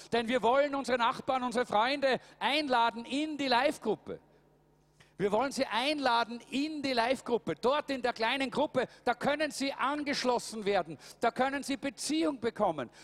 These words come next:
da können sie tief verbunden werden und aus der Einsamkeit der Welt herauskommen,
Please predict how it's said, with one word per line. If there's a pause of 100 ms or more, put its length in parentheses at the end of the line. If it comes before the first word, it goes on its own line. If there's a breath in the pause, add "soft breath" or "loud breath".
da
können
sie (640 loud breath)
tief (260)
verbunden
werden (520 loud breath)
und
aus
der
Einsamkeit
der
Welt
herauskommen,